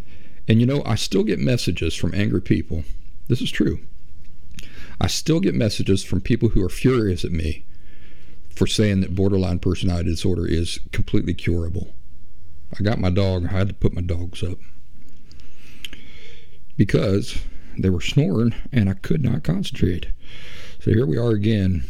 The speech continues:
And earlier on, it was my birds, uh, singing and everything. And goodness gracious, I tell you what, since I've been recording video for these shows,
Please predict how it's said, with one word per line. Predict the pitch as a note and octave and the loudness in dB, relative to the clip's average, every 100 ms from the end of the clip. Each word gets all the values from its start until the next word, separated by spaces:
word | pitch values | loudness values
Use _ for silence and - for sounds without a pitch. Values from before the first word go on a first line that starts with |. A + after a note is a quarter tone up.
| - - - - | -4 -2 -2 0
And | F#2 G2 | 0 2
earlier | B2 A#2+ G2+ B2+ | 2 2 2 0
on, | A#2 F2 D2 - | 0 0 -2 -2
it | B2+ F#2+ | 0 2
was | F#2 F#2 | 2 2
my | F2+ E2+ F2 - - | 0 0 -2 -2 0
birds, | G#2+ A2 F2+ F2 - - - B2+ | 2 2 2 -2 -2 -2 -2 -2
uh, | F#2 G2 - - | -2 -2 -2 -4
singing | - - F2+ F2+ F2+ | 0 2 2 2 0
and | F2+ | 0
everything. | F2+ E2+ - F#2 F2+ | 0 0 0 0 -2
And | - - - - | -2 -2 -2 -2
goodness | - F2+ F2+ - | 0 0 -2 -2
gracious, | - - D#2+ E2 - - - - - - - - - - | 0 0 -2 -2 -2 -2 -2 -2 -2 -2 -2 -2 -2 0
I | |
tell | - F#2 | 2 2
you | F2+ | 2
what, | F#2 D#2+ F#2 - - - - - - - - | 0 -2 -2 0 0 0 0 -2 -2 -2 -2
since | - G#2+ F#2+ | 0 2 2
I've | F2+ | 0
been | F#2 F2+ | 0 0
recording | D#2 - G2+ E2+ | 0 0 0 2
video | F2+ A2 F#2 E2+ | 2 2 2 0
for | F2 | -2
these | A2+ - - - - - | 0 -2 -2 -4 -4 -2
shows, | - - A#2+ G2 F2 | 0 0 2 0 -2